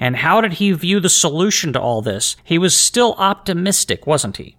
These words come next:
Still optimistic that this non-importation, non-consumption was going to be a solution, despite the fact that no restitution was requested.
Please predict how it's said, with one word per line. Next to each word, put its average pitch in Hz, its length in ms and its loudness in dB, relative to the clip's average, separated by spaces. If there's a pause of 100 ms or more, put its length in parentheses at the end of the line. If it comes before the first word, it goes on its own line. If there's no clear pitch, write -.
(100)
Still 214 280 2
optimistic 185 640 2
that 135 160 -2
this - 160 -2
non-importation, 147 840 0
non-consumption 127 760 -2
was 110 120 -6
going 139 340 -4
to 127 140 -6
be 131 380 -4
a - 80 -6
solution, 131 580 0
despite 156 560 0
the - 120 -4
fact - 340 -2
that 123 100 -2
no 123 160 0
restitution 147 760 -2
was - 160 0
requested. 123 520 -2